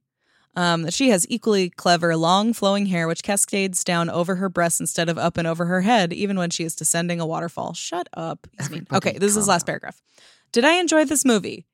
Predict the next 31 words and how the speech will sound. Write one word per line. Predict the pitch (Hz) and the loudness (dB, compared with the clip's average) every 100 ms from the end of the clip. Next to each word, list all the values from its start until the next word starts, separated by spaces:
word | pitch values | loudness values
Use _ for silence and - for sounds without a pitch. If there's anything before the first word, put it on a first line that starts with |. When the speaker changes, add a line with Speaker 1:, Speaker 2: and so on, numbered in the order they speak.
| _ | _
Speaker 1:
Yeah, | 226 226 165 151 - | 4 4 4 0 0
I | 185 | 2
did, | 175 170 - - - | 4 0 -4 -4 2
although | 190 180 | 4 4
not | 175 190 | 2 0
quite | - 262 | 2 4
enough | 269 226 | 4 4
to | - | 2
recommend | 214 208 190 160 160 | 0 2 0 -2 -4
it, | - _ _ _ _ - | -10 _ _ _ _ -10
because | 185 180 | -6 -4
it | - | 0
tries | 208 226 | 0 0
too | 285 | 0
hard | 254 233 | 0 0
to | |
be | 240 214 | -2 -2
hyper | 175 165 160 160 | -2 -2 -4 -4
and | - 165 | -4 -4
not | 170 | -4
hard | - 180 | -4 -4
enough | 165 - | -6 -10
to | - | -12
be | 226 | -10
clever. | - 277 - - _ _ _ _ _ - | -6 -6 -6 -16 _ _ _ _ _ -8
It | - | -2
is | - 220 | 2 4
what | 254 | 4
it | 254 | 4
is, | 170 101 | 4 0
though, | 117 101 | 0 -2